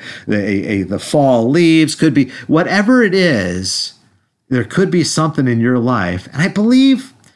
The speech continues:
and I just believe this, I believe that God would want to reveal himself to you through his creation in some way to remind you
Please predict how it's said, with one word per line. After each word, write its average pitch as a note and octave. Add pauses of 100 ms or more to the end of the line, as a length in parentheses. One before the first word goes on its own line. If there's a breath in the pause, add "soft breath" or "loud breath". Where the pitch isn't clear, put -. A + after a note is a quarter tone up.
(260 soft breath)
and F3
I G#3
just -
believe C3+
this, F2+
I A2
believe E3
that C#3
God C3+
would A2+
want B2
to D3
reveal A#2
himself B2 (480 soft breath)
to E3+
you A#2+ (280 soft breath)
through A#2
his C#3+
creation G#2
in F#2
some C#3+
way F2+ (240 soft breath)
to -
remind A#2
you F2+